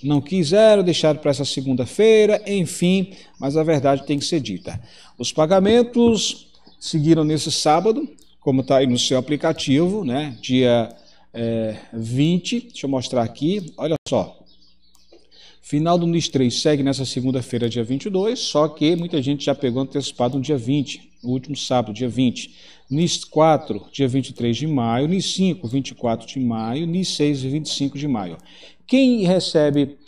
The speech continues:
a, quem é aposentado ou pensionista do I N S S vai receber dia vinte e cinco de maio a primeira parcela do décimo terceiro, tá?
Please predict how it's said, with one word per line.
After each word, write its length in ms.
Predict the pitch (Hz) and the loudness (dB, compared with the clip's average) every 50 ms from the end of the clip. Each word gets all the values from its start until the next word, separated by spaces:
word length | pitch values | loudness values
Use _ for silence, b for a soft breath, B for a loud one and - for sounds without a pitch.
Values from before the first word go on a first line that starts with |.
| - - - | -20 -16 -8
a, 100 | - 123 | -8 -8
quem 300 | - - - 160 - 247 | -8 -10 -14 -4 -2 -2
é 60 | 254 | -2
aposentado 580 | 226 - 185 151 160 139 120 - 131 127 127 123 | 0 -2 -2 -2 -2 -4 -2 0 0 0 0 0
ou 80 | 117 | -2
pensionista 560 | - 127 123 - - 120 113 117 127 120 - | -2 -4 -4 -2 -2 -2 0 0 -2 -2 -2
do 100 | 113 113 | -2 -2
I 120 | 117 117 113 | 0 0 0
N 100 | 110 110 | -2 -4
S 240 | 110 113 - - 120 | -4 -6 -4 -2 0
S 240 | 127 131 123 - | -2 -2 -2 -4
vai 140 | 120 143 139 | -4 -2 0
receber 340 | 151 160 156 - 151 147 151 | 0 -2 -2 -2 -2 -2 -2
dia 140 | 143 151 143 | 0 0 -2
vinte 180 | 131 175 196 | 0 -2 -4
e 80 | 185 - | -4 -4
cinco 260 | - 160 156 151 156 | -4 -4 -4 -4 -4
de 140 | 143 127 131 | -6 -4 0
maio 380 | 131 123 120 120 127 147 151 147 B B B B B B | 0 0 0 0 0 -2 -2 -4 B B B B B B
a 80 | 123 123 | -10 -10
primeira 420 | - - 151 131 131 147 165 165 | -4 -4 -2 0 0 0 0 -2
parcela 460 | - - 143 - - - 131 139 139 | -2 -4 -4 -4 -2 -2 -2 -2 -2
do 100 | 139 131 | -4 -4
décimo 400 | 120 120 120 131 131 - 156 147 | -4 -2 -2 -2 -2 -4 -6 -6
terceiro, 480 | - 165 160 - - - 131 127 113 95 | -4 -4 -4 -2 -2 0 0 0 0 0
tá? 260 | - 120 135 127 | 0 2 0 0